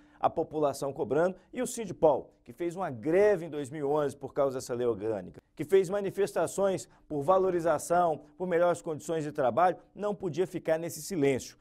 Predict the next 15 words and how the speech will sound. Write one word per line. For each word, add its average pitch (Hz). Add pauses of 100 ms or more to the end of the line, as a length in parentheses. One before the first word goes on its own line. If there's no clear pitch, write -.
(280)
E 156
o 160
secretário 160
reconheceu 147 (240)
esse 135
abandono. 143 (140)
Foi 165
demitido 175
o -
doutor 165
Robson 156
Lucas 160
Silva, 156 (240)
que 151
era 185